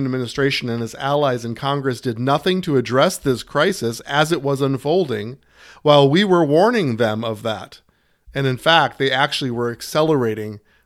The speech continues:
the crisis, which is what I've been claiming here in the last several podcasts as well.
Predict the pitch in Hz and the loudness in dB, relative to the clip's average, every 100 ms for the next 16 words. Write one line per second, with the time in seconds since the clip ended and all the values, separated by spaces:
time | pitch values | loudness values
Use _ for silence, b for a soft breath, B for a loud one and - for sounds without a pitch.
0 | _ 131 127 147 131 127 98 - - - | _ -8 -4 -2 -2 -4 -10 -12 -16 -20
1 | _ _ _ - 117 123 120 123 120 113 | _ _ _ -14 -10 -6 -4 -2 -2 -4
2 | 120 113 110 _ - 135 117 117 113 113 | -8 -10 -14 _ -6 -4 -4 -6 -8 -8
3 | 110 113 117 113 - - B B - 131 | -8 -8 -8 -8 -12 -20 B B -6 -4
4 | 117 120 117 107 117 107 - 101 113 117 | -4 -4 -6 -6 -8 -8 -10 -12 -8 -6
5 | 110 123 | -8 -14